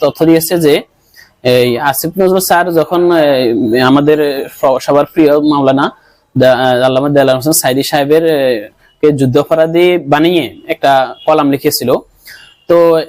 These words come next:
আমি বলি যে হ্যাঁ লিখেছিল, এটা সত্য, এটা মিথ্যা না, এই তথ্য সঠিক। কিন্তু তাই বলে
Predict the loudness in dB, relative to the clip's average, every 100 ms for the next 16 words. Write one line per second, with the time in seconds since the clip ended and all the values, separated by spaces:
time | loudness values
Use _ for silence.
0 | -4 -2 0 0 0 0 0 0 -2 -2
1 | -2 -2 0 -2 -2 -4 -4 -2 0 0
2 | -2 -4 -4 -4 -2 0 0 0 -2 -2
3 | -2 -2 -2 -2 -2 -4 -6 -4 -2 -2
4 | 0 0 0 0 2 0